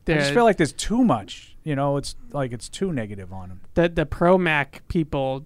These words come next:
Speaker 2: came out of the woodwork after Sunday.
Speaker 1: <laughs> Oh, the
Speaker 2: And
Speaker 1: blah
Speaker 2: s-,
Speaker 1: police?
Speaker 2: and so
Speaker 1: Yeah.
Speaker 2: now the
Speaker 1: <laughs>
Speaker 2: anti-Mac people have to, they're, they're fighting Empire Strikes Back. You
Speaker 1: Yeah,
Speaker 2: know,
Speaker 1: the,
Speaker 2: like,
Speaker 1: the,
Speaker 2: now
Speaker 1: the
Speaker 2: we're
Speaker 1: blah police had a good, had a good Monday.
Speaker 2: Dan Orlovsky.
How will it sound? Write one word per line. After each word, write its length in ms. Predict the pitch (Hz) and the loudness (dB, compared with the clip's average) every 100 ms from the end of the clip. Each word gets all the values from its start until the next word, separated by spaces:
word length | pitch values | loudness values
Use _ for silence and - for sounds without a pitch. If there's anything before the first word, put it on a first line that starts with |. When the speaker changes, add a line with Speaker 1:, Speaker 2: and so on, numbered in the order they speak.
| - | -8
Speaker 2:
came 240 | - 151 143 | -2 0 0
out 120 | 139 | -2
of 60 | |
the 80 | 135 | -2
woodwork 520 | 131 160 151 135 131 | 0 0 2 -2 -2
after 300 | 139 127 127 127 | -4 -4 -8 -2
Sunday. 540 | 175 151 143 127 131 | 0 2 2 0 -2
Speaker 1:
<laughs> 40 | 185 | 2
Oh, 140 | 156 | 2
the 80 | 131 | 4
Speaker 2:
And 80 | 135 | 6
Speaker 1:
blah 140 | 139 | 6
Speaker 2:
s-, 60 | 165 | 6
Speaker 1:
police? 260 | 165 170 | 4 4
Speaker 2:
and 180 | 220 175 | 4 4
so 120 | - | 6
Speaker 1:
Yeah. 60 | 165 | 6
Speaker 2:
now 240 | 170 175 | 8 8
the 140 | 156 156 | 8 4
Speaker 1:
<laughs> 0 | |
Speaker 2:
anti-Mac 760 | 170 202 190 175 160 160 151 180 | 4 4 6 4 6 6 4 4
people 340 | 180 156 165 151 | 4 6 6 6
have 200 | 156 135 | 4 2
to, 100 | 143 - | -2 -4
they're, 220 | 262 170 | 2 2
they're 280 | - - 160 | 2 2 2
fighting 320 | - 160 185 | 6 6 6
Empire 400 | 180 170 160 156 | 2 2 4 2
Strikes 300 | 135 156 131 | 2 0 0
Back. 340 | - 185 120 - | 4 4 4 0
You 80 | 151 | 2
Speaker 1:
Yeah, 60 | |
Speaker 2:
know, 40 | 156 | 4
Speaker 1:
the, 40 | |
Speaker 2:
like, 180 | 160 160 | 6 8
Speaker 1:
the, 60 | 170 | 6
Speaker 2:
now 160 | 165 165 | 6 4
Speaker 1:
the 60 | |
Speaker 2:
we're 40 | 156 | 6
Speaker 1:
blah 220 | 202 226 | 8 6
police 340 | 214 185 156 | 6 4 4
had 140 | 151 139 | 4 2
a 60 | |
good, 260 | 131 131 101 - | 2 0 -2 -2
had 160 | 135 | 0
a 40 | 131 | 2
good 160 | 123 | 0
Monday. 320 | 110 107 92 87 | 0 -4 -4 -2
Speaker 2:
Dan 180 | 143 131 | -2 0
Orlovsky. 600 | 127 123 131 - 139 | -2 -4 -6 -8 -12